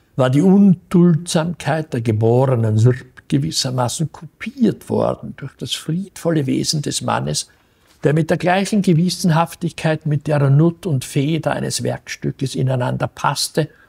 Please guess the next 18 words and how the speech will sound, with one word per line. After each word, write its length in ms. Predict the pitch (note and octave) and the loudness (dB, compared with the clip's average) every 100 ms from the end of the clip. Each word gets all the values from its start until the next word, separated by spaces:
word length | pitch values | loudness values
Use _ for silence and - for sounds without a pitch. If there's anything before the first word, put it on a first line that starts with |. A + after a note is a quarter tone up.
| _ - | _ -4
der 80 | C3+ | -2
Gattin 400 | C#3 D#3 - D#3+ | 0 0 0 -2
lieferte, 640 | C#3 E3+ F#3 F#3+ F#3 E3+ | 0 0 0 -2 -2 -2
was 160 | D3 C3+ | -2 -2
sie 80 | D3 | -4
schon 240 | - C3+ | -4 -4
vor 240 | - D3+ E3 | -2 -2 -2
der 180 | C3+ | -2
Hochzeit 480 | - - - - C#3+ | -4 -8 -6 -4 -2
von 160 | - C3+ | -2 -4
ihm 140 | C3 | -4
bezogen 520 | A#2+ - E3+ A3 F#3+ | -6 -4 -2 -2 0
hatte, 320 | F3 F#3 - F3+ _ _ _ | 0 0 -2 -4 _ _ _
nun 260 | - F#3 A3+ | 4 4 6
aber 280 | F3 E3 D#3+ | 2 0 -2
als 180 | D3+ - | -2 -2
entbehrlich 720 | D3 C3 E3+ F3 D#3 B2 - | -2 -2 2 2 2 0 -2
hinstellte, 920 | B2 C3 D3 - B2+ G#2+ G#2+ B2+ C3+ | 0 0 0 -4 -2 -2 -4 -6 -8